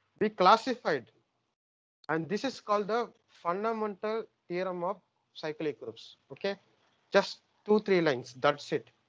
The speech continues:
Fundamental theorem of cyclic groups.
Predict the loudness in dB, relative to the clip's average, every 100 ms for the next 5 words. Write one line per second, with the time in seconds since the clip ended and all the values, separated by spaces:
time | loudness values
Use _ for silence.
0 | _ _ _ 0 2 2 0 -2 -2 -2
1 | -4 -8 _ -4 -4 -2 -4 -6 _ _
2 | _ _ -8 -6 -4 -6 -6 -10 -14 -14